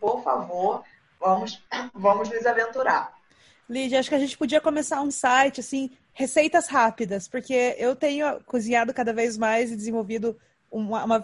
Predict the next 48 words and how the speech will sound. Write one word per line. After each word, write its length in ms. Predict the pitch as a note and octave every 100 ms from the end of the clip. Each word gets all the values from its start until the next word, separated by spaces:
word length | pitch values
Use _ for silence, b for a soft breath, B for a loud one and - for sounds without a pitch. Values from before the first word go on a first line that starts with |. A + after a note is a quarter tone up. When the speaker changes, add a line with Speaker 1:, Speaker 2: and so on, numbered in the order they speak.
| -
Speaker 2:
paixão 460 | - B3+ - C4+ C4
pela 200 | C#4 A3+
cozinha, 580 | A#3 G3+ A#3 B3 C4+ C#4 b b
mas, 440 | - A#3+ A#3+ B3 - -
ah, 200 | A3 A3+
e 360 | A#3 A#3 C#4+ D4
nesse 240 | D#4 E4
momento, 360 | E4 C#4+ C#4 -
com 440 | - A#3+ A#3 A3+
a 100 | -
pandemia, 680 | G#3+ A3+ A3+ A3+ A#3 C4 C4 b b _
tá 100 | C4+
um 60 |
pouco 200 | C4+ D4
mais 220 | C#4+ D4 -
fácil. 420 | - A3 A3 A3
Minha 140 | A3+
preocupação 500 | A#3 C4 - C4 C4
é 120 | B3
que 40 | B3+
quando 180 | B3+ B3
eu 60 |
tiver 220 | C4 B3
que 80 | B3
voltar 260 | B3 B3 A#3+
pro, 260 | A#3+ A3 G3
pro 160 | - G#3
laboratório 680 | G#3 G3+ A3 A3+ A3 A#3 A#3
e 60 |
tá, 360 | A#3 G#3+ G#3 G3+ b
dirigir 540 | - B3 A#3+ G#3 A3+ B3+
e 40 |
tal, 360 | B3+ A3+ A#3+ B3
eu 60 |
tenha 200 | C4 B3+
menos 260 | B3+ C4+ D4+
tempo. 400 | B3 G#3+ G#3 G3 b b
Então, 140 | - B3+
a 20 |
gente 160 | C#4
tem 120 | - D#4
que 60 |
fazer 260 | D4+ C4 C#4+
um, 240 | D4+ B3+ A#3+
um 120 | A3+ A3+
me-, 200 | A3 -
um 60 | A3+
mecanismo. 760 | A#3 B3+ A3+ B3+ D4 C4 G#3+